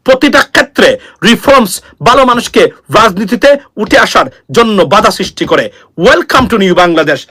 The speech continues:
বাংলাদেশ। Thank you so much for your comment। And that's what exactly আমরা এটাই বলে আসছি। এবং আমি তো আবার বল-, বলছি, আমি আওয়ামী লীগের বিরুদ্ধে কথা বলার জন্য সোশ্যাল মিডিয়াতে আসি নাই, আমি ফ্যাসিবাদের বিরুদ্ধে এসেছি। আমি এসেছি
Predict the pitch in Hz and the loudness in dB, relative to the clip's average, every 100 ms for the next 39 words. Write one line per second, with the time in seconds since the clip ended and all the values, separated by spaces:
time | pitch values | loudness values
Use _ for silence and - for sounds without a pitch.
0 | _ 165 160 139 123 - - 240 214 - | _ -2 0 -2 -6 -10 -10 -8 -6 -2
1 | 214 190 - - - 175 165 - 160 127 | -2 -2 -4 -14 -6 0 0 0 -2 -4
2 | - - 147 170 202 202 226 202 175 254 | -8 -12 -4 0 0 2 0 0 0 0
3 | 247 170 - _ - 196 226 208 285 233 | 0 0 -2 _ -4 -2 0 0 2 2
4 | 185 147 185 214 185 - - 190 233 247 | 0 0 0 -2 -4 -14 -4 0 2 4
5 | 262 254 208 - 180 185 202 - - 220 | 4 4 2 0 0 0 -2 -8 -4 0
6 | 233 220 240 262 254 185 240 285 262 185 | 2 4 2 2 0 0 0 0 0 0
7 | 123 - _ 269 269 262 220 185 185 185 | 0 -6 _ -2 2 2 2 2 -2 -2
8 | 175 185 170 160 151 180 240 339 - - | -2 -2 -2 -2 -2 0 -2 -2 -10 -20
9 | - - 202 247 269 247 311 262 226 190 | -14 -4 -2 2 2 2 2 4 2 2
10 | 208 156 180 170 139 123 _ _ - - | -2 0 0 0 -6 -10 _ _ -20 -4
11 | 214 269 262 285 302 | 0 2 2 0 0